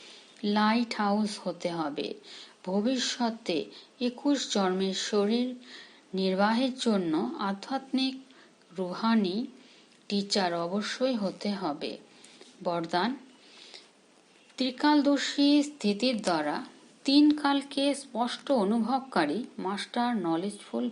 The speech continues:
ভব। বিস্তারে বলেছেন বাবা যে ত্রিকালদর্শী স্থিতিতে স্থির থাকে, সে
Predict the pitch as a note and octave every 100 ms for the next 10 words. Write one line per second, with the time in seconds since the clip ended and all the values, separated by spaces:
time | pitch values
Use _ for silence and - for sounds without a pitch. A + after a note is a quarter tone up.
0 | - - - - - - - - - _
1 | G3 E3+ - F#3 F#3 F#3 F#3 G#3+ A3 G#3
2 | F3+ F#3 - - - - - F#3 G#3 G3
3 | G3+ G3+ A3+ A#3 B3+ B3 - A#3+ A3+ -
4 | G3+ G3+ A3 G3+ F#3+ - - C#4 - F#3+
5 | E3 - D3+ - - - - - - B3
6 | F3 C4+